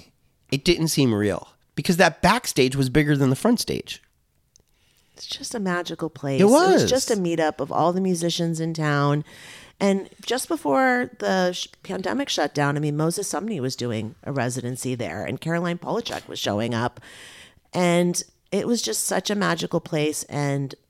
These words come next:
Speaker 2: we were there all the time.
Speaker 1: Yeah.
Speaker 2: It was great.
Speaker 1: Yeah. Um,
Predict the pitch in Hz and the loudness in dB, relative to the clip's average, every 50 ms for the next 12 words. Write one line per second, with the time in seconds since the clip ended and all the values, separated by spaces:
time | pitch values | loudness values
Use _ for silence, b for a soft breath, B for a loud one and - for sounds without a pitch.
0 | _ - 160 175 175 190 202 180 185 180 - - 147 151 156 - 156 - 147 151 | _ -10 -8 -6 -4 -2 -2 -2 -2 -2 -2 -2 -2 -4 -4 -6 -8 -8 -6 -6
1 | 160 156 - - _ _ _ _ _ _ - 107 113 110 - - _ _ - - | -8 -8 -12 -18 _ _ _ _ _ _ -4 -4 -2 -4 -4 -12 _ _ -20 -20
2 | - - - - - 87 82 85 - B B B B B B B B B B B | -20 -20 -20 -20 -18 -18 -18 -18 -20 B B B B B B B B B B B
3 | B B B B B B B B B - 165 175 185 185 180 165 143 123 - 131 | B B B B B B B B B 0 2 4 4 4 4 2 0 -2 -6 -10
4 | 135 - - 143 143 143 147 147 143 143 143 139 135 123 | -12 -6 -4 -2 0 0 0 0 0 -2 -4 -4 -6 -10